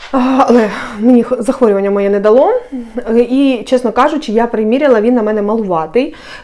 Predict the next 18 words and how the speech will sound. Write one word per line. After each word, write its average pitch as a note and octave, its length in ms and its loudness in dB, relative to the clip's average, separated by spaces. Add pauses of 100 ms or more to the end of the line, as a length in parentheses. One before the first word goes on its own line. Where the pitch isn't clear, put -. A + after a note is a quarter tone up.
(140)
Це C4 140 4
на G#3 280 0
десь F3+ 380 0
тридцять G3+ 580 -6
сьомий, F3 280 -4
тридцять F#3+ 380 -8
восьмий F3+ 380 -6
розмір. C#4+ 460 0
У G#3+ 100 -2
мене F3+ 540 -6
розмір F3 520 -6
тридцять F3+ 400 -6
дев'ять, F3 480 -4
а D#3+ 300 -8 (140)
іноді E3+ 380 -8
і E3 40 -6
сорокове E4 520 -2
взуття D4 500 -4